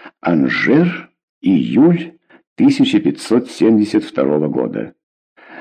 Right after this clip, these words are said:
«Ваше Величество, матушка, ваши советы всегда приносили мне счастье, и в данный момент, сообразуясь с вашим приказанием,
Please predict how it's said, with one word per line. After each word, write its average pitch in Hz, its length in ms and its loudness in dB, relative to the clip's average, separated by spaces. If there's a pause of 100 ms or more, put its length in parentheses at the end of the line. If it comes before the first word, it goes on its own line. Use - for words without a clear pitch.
(120)
«Ваше 139 460 0
Величество, 123 680 4
матушка, - 800 -2 (260)
ваши 113 400 0
советы 120 400 2
всегда 113 480 2
приносили 110 480 4
мне 101 180 4
счастье, 110 880 0 (340)
и 107 140 4
в 87 140 4
данный 123 360 6
момент, 131 640 4
сообразуясь 110 880 2
с - 100 -12
вашим 110 400 2
приказанием, 104 800 2